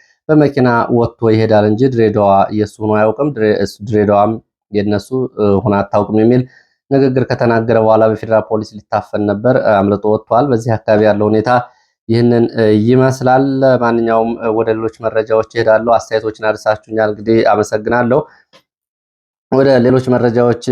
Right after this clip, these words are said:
ስሄድ ወደ ጋምቤላ የሚወስደን መረጃ ማስቀደም ነው የሚጀምረው። በጋምቤላ በንጹሐን ላይ ጥቃት ተፈጽሟል። እንግዲህ በአማራ ተወላጆች እና በሌሎች ኢትዮጵያውያን ላይ ነው ጥቃት የተፈጸመው። ጥቃት የተፈጸመው ማንነትን መሰረት ያደረገ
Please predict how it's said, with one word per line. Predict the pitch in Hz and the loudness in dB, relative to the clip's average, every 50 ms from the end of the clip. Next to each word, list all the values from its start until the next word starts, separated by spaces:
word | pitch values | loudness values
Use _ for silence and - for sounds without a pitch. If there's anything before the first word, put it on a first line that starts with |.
| 123 120 120 113 | 0 2 0 0
ስሄድ | - - 120 120 123 123 123 123 123 123 | -2 -2 -2 -2 -2 0 0 2 2 2
ወደ | 120 120 110 113 117 107 | 2 2 2 2 2 2
ጋምቤላ | 107 120 113 117 113 113 110 110 | 2 2 2 2 2 0 0 0
የሚወስደን | 117 113 110 110 110 - - 117 113 113 | 0 0 0 0 -2 -4 -4 -4 -4 -2
መረጃ | 113 113 110 110 104 104 110 107 | -2 -2 -2 -2 -2 0 0 0
ማስቀደም | 110 110 - - - 113 110 110 117 113 | 0 -2 -4 -6 -8 -6 -4 0 0 2
ነው | 113 113 | 2 2
የሚጀምረው። | 113 113 110 123 123 120 135 131 135 151 147 - _ _ _ _ _ _ _ - | 2 2 2 2 2 2 2 2 2 0 -2 -4 _ _ _ _ _ _ _ -2
በጋምቤላ | 139 139 135 143 139 135 127 135 127 123 131 | 0 0 2 2 2 2 2 2 2 2 2
በንጹሐን | 123 127 123 123 120 123 117 117 117 | 2 2 0 0 0 -2 -4 -2 -2
ላይ | 113 117 117 117 | 0 0 -2 -2
ጥቃት | 113 107 - 110 113 110 | -2 -2 -2 0 0 -2
ተፈጽሟል። | - - 117 - 120 110 - - 113 113 120 135 143 143 | -4 -8 -6 -4 -4 -6 -6 -6 -6 -2 -2 0 0 -2
እንግዲህ | 131 113 113 110 113 113 110 104 110 113 104 | -4 -4 -4 -2 -2 0 0 2 2 2 2
በአማራ | 104 113 107 110 110 110 110 110 107 | 2 2 0 2 2 2 2 2 0
ተወላጆች | 107 - 113 110 107 104 110 110 107 110 110 107 - - | 0 -2 -6 -6 -2 0 0 0 0 -2 -6 -8 -8 -6
እና | 110 110 113 123 131 131 | -4 -2 0 0 0 0
በሌሎች | 120 110 110 107 110 110 110 - - 113 107 107 | 0 -2 0 0 0 0 0 -2 -4 -4 -2 0
ኢትዮጵያውያን | 107 104 - 117 107 - - 110 110 110 | 0 0 -2 -2 -2 0 0 0 2 2
ላይ | 107 113 117 113 | 2 2 2 0
ነው | 104 101 | 0 -4
ጥቃት | - - - 110 104 107 - 104 104 107 | -6 -4 -2 0 0 0 -2 -4 -2 0
የተፈጸመው። | 107 107 107 - 110 - 120 120 120 - 131 127 135 151 - - - _ _ _ _ _ _ _ _ _ | 0 0 0 0 -2 -2 -2 -2 0 0 0 0 0 0 -2 -6 -14 _ _ _ _ _ _ _ _ _
ጥቃት | - - 147 135 - 135 | -4 -2 0 0 2 0
የተፈጸመው | 127 - 135 117 131 123 123 - 123 123 127 120 117 | 0 -2 -2 -2 -2 -2 -2 0 0 0 0 0 0
ማንነትን | 120 117 117 120 120 120 120 117 - 113 120 | 0 0 2 2 2 2 0 -2 -2 -2 -2
መሰረት | 117 110 - 117 113 - - | -2 -2 -2 -4 -4 -2 0
ያደረገ | 117 113 113 110 117 113 113 | 0 0 0 0 -4 -6 -4